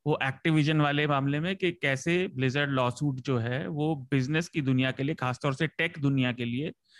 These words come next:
एक वाटरशेड मूवमेंट हो सकता है वर्क कल्चर के लिए, वो पढ़िए। दूसरा,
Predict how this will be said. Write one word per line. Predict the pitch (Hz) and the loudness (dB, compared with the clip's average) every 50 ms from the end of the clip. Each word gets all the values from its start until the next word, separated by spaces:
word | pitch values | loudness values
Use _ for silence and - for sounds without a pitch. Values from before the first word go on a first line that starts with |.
| - - - - - | -20 -20 -20 -6 -2
एक | 165 170 139 | -2 0 2
वाटरशेड | 143 139 139 147 143 165 165 - 170 160 143 | 2 2 2 2 2 0 0 2 0 0 2
मूवमेंट | 143 139 135 131 131 127 120 | 4 4 4 4 2 0 -2
हो | 120 110 | -4 -6
सकता | 107 110 - _ 123 117 | -6 -8 -8 _ -6 -6
है | 113 104 | -6 -2
वर्क | 110 120 117 113 - - | -2 -2 -2 -2 -2 -4
कल्चर | 123 117 107 - - 110 107 | -4 -4 -4 -6 -8 -10 -8
के | - - | -8 -10
लिए, | 107 104 113 107 | -12 -10 -6 -2
वो | 113 120 120 | 0 0 0
पढ़िए। | - 123 113 117 127 156 202 240 - _ _ _ _ _ _ _ | 0 0 0 0 -2 -2 -4 -6 -10 _ _ _ _ _ _ _
दूसरा, | 131 175 185 202 196 - 220 233 233 254 262 - | 0 2 2 2 2 2 2 2 2 2 0 -2